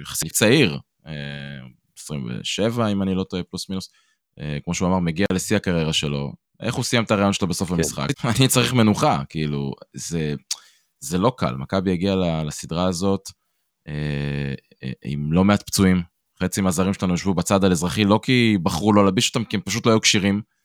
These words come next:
Speaker 1: אה, שחקנים שכן שיחקו, לורנזו, בולדווין, הגיעו עם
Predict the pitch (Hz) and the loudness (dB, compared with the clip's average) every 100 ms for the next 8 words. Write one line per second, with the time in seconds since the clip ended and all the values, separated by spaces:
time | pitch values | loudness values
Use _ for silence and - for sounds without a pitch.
0 | _ _ _ _ _ 80 80 78 78 78 | _ _ _ _ _ -4 -2 0 2 0
1 | 78 - - 95 107 - 98 117 107 - | -2 -4 -2 0 0 0 0 2 0 -2
2 | - 104 101 90 80 82 95 101 90 85 | -2 0 0 0 -2 0 0 2 0 0
3 | 95 98 92 90 82 82 92 92 87 82 | 0 0 0 0 -2 -2 0 0 0 -2